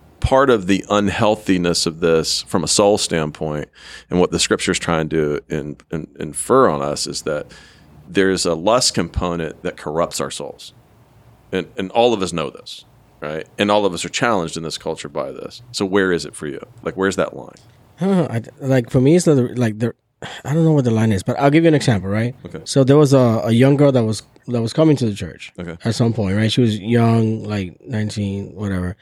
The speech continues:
Speaker 2: And, uh, and she sent me, like, a friend request.
Speaker 1: Okay.
Speaker 2: Nothing, nothing inappropriate, nothing. She just sent me a friend request, and I'm like, "Okay." I had accepted her boyfriend, who had sent me a friend request as well. So I was friends with both of them. And I'm like,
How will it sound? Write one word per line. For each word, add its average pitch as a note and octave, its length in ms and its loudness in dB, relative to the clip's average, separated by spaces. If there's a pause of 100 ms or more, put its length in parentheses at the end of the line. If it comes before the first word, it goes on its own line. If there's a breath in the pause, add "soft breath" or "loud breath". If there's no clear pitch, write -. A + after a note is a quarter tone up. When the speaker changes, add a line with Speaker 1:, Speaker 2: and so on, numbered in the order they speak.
(380 loud breath)
Speaker 2:
And, G#2+ 200 2
uh, G2+ 320 2
and B2 160 4
she B2 180 0
sent B2+ 240 2
me, B2+ 80 2
like, A2 140 -2
a G#2+ 40 -8
friend F3 240 2
request. - 520 -8
Speaker 1:
Okay. E2+ 220 -20
Speaker 2:
Nothing, G3 520 4 (100)
nothing G3+ 320 4
inappropriate, C3+ 520 4
nothing. A#2+ 180 -4
She E3+ 140 -6
just G3 140 -4
sent F3 120 0
me E3 60 4
a - 20 -6
friend A2 220 -6
request, A2 340 -8
and A#2+ 140 -2
I'm B2+ 120 0
like, B2+ 200 0
"Okay." E3+ 360 2 (320 loud breath)
I C3 120 0
had C3+ 140 4
accepted D3+ 360 2
her C3+ 100 4
boyfriend, A#2 640 2
who B2 120 -2
had A2+ 120 0
sent C3 180 0
me B2 80 2
a A#2 100 -2
friend A2+ 240 -4
request G#2+ 340 -8
as G2 120 -10
well. A#2+ 300 -4 (260 soft breath)
So - 180 0
I C#3 40 8
was D3 180 4
friends C3 220 2
with B2 100 0
both F3+ 220 0
of F#2+ 60 -6
them. E2+ 200 -12 (560)
And C#3 260 4
I'm C#3+ 180 4
like, B2+ 560 0